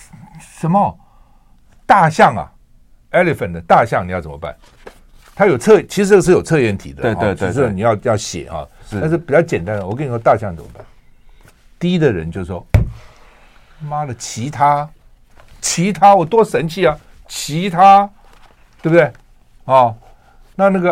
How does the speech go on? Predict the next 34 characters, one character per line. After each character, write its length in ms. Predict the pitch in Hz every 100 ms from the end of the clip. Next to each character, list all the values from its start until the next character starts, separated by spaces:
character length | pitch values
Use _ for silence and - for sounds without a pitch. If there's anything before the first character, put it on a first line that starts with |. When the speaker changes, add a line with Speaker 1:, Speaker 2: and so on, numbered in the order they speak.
| -
Speaker 1:
I 200 | 185 208
特 180 | 208 185
质 140 | 123
人 80 | 117
可 60 | 107
能 60 |
我 60 | 127
把 120 | 156
他 40 |
打 160 | 147 101
扮 160 | 123 131
得 60 |
漂 180 | 110 -
漂 140 | 147
亮 180 | 139 135
亮 140 | 120 113
啊， 40 |
我 80 | 120
带 160 | 196
他 60 | 202
去 100 | 185
展 360 | 156 - 160 214
览 260 | 131 113
啊， 260 | 123 123 127
Speaker 2:
对。 80 | - - -
Speaker 1:
大 160 | 208 170
家 200 | 175 170
都 220 | 170 160
来 180 | 117 120
看 220 | 151 147
啊， 20 |
Speaker 2:
马 60 | 110
戏 180 | 107 104
团， 200 | 104